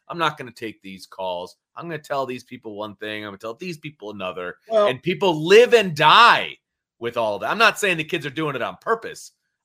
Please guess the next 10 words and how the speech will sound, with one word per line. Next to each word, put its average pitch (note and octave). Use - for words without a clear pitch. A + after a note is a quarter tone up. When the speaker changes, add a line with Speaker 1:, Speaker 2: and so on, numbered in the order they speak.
Speaker 1:
I'm D3
just C#3+
saying, D3+
uh, -
recruiting F#3
is A#2+
way E3+
too E3+
like C3
this A#2+